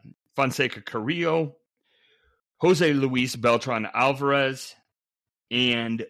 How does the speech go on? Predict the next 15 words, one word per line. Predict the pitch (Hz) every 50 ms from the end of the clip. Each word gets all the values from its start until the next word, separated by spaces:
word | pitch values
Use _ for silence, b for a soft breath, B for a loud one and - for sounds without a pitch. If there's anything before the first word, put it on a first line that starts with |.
| _ _
Luis | 113 110 110 113 117 104 104 120 165 190 196 190 - - - - - - _ - 127
Gonzalez | 113 117 120 120 110 101 123 117 123 127 127 123 - - - _ _ 107
Ontiveros. | 113 110 - - 117 120 160 190 185 127 101 - - - - - - _ _ _ _ _ _ _ _ _ _ _ _ _ _ _ _ _ _ _ _ _ - 147 143 _ _ b b b b b b b b _ -
The | 120
main | 117 123 135 147 165 165
charges | 151 - 160 147 147 143 123 127
against | 123 110 104 120 147 190 202 - -
the | - 165
suspects | - - 139 131 123 - - - 123 120 120 - - - -
are | - 113 113 110 107 107
drug | 104 101 110 131 165 170 156
offenses, | 143 - 139 139 135 127 - 131 117 - -
kidnapping, | _ - - 180 160 151 143 139 131 - - 131 131 127 117
premeditated | - - - 160 160 151 143 139 131 123 - 127 120 117 110
murder, | 107 107 110 110 107 110 107 107 107